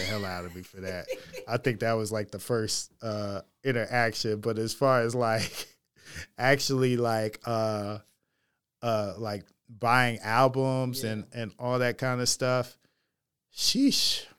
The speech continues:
Speaker 1: What was that? What was that first, first, like, real album, uh, that I bought? Had to have been The Chronic.
Speaker 2: Okay.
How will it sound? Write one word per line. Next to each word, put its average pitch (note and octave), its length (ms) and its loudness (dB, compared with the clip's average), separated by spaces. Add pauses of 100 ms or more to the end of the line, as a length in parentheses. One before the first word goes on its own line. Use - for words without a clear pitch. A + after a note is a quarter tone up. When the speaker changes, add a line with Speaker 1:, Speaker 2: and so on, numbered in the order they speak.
(420)
Speaker 1:
What B2+ 140 -16
was G#2 100 -20
that? - 200 -20
What A2+ 100 -20
was D3+ 120 -10
that G2 220 -4
first, B2 420 -4
first, A#2 340 -4
like, F#2+ 280 -10
real G#2+ 400 -4
album, F#2+ 560 -6 (720)
uh, E2+ 460 -10 (320)
that F2 140 -10
I F2 140 -8
bought? F2 440 -14 (2000)
Had B2+ 280 -8
to G#2 60 -10
have F2+ 60 -10
been F2 140 -14
The C#2+ 60 -20
Chronic. - 600 -14 (220)
Speaker 2:
Okay. C#3+ 360 -12